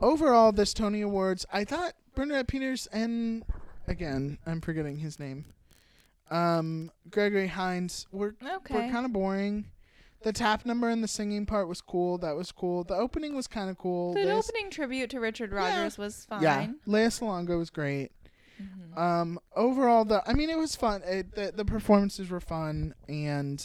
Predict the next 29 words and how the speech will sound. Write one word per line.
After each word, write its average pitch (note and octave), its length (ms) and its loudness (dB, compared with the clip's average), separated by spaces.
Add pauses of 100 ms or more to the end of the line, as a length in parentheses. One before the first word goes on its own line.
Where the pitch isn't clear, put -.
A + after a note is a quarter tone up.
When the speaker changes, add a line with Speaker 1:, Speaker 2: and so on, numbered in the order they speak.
(100)
Speaker 1:
um, C#3 520 -6 (800)
the F3 100 0
speeches F3 500 0
were D#3 180 2
just D3 280 -6
kinda C#3 200 -8
boring, C3 360 -12
Speaker 2:
They G3 80 -10
Speaker 1:
in A#3+ 60 -6
my B3+ 80 -8
Speaker 2:
were - 120 -6
kinda G#3+ 200 -10
Speaker 1:
opinion. F#3+ 60 -12
Speaker 2:
boring. - 340 -14
Speaker 1:
I A#3+ 100 -10
know. D#4 480 -8 (600)
Like, E4+ 180 -10
really? A#3+ 320 2
Again, C4 320 4
but A#3+ 140 2
I A3+ 100 4
wonder A#3+ 280 2
if D4+ 120 0
everybody G#3 480 4
was F3+ 180 0
just, F3 240 -6
like, E3+ 160 0
somber D3 520 -4
from, C#3 420 -12